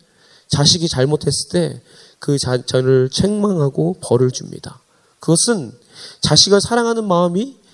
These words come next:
그 마음 가운데 가득히 있기 때문입니다. 여러분, 내 자식이 아니라면 그 자식이 죄를 지을 때에 우리가 안타까운 마음을 가질 수는 있지만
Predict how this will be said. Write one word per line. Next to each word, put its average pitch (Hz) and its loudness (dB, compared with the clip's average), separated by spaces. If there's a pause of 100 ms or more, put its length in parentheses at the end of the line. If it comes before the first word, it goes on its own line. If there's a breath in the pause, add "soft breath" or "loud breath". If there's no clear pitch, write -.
(160 soft breath)
그 208 -2
마음 170 0
가운데 147 -4
가득히 127 -8
있기 - -10
때문입니다. - -10 (640 soft breath)
여러분, 175 2
내 185 10
자식이 220 2
아니라면 147 -2 (580 loud breath)
그 220 6
자식이 208 0 (200 soft breath)
죄를 214 8
지을 196 0
때에 175 0
우리가 196 -8 (320 loud breath)
안타까운 247 8
마음을 208 6
가질 185 -2
수는 220 0
있지만 185 2